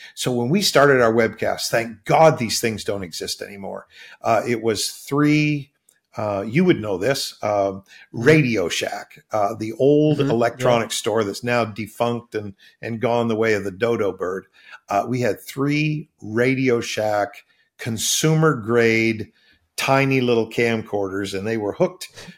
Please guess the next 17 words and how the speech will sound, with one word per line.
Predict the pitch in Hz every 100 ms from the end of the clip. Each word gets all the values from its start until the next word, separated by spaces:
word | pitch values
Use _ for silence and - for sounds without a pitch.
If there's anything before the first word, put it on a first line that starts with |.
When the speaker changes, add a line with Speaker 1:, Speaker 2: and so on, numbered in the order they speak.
| _ -
Speaker 1:
to | 131 113
a | 104 -
manual | 120 123 135 151 156 139 123
switch | - 135 117 -
box | 110 92 -
with | 113 - -
tape | - 151 - - _ - - -
running | 117 127 117
all | 120 139
over | 123
the | 113
floor | 110 - 127 127
of |
the | 110
sanctuary | - 127 120 113 117
and | 113 104
wires. | 117 120 120 113 101